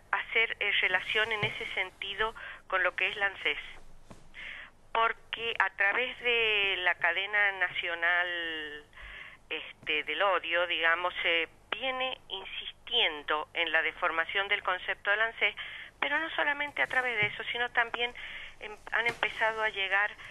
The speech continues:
mail, hay cosas en Facebook, en el mismo internet,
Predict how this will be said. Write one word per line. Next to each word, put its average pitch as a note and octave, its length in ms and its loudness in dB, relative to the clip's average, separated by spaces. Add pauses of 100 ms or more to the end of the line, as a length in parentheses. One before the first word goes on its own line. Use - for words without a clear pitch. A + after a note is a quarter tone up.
(280)
mail, G3+ 800 2
hay F3 180 2
cosas F3+ 360 -6
en D#3+ 100 -10
Facebook, G3 760 0
en G#3+ 140 -4
el G#3 140 -10
mismo B3+ 320 -4
internet, A3+ 540 0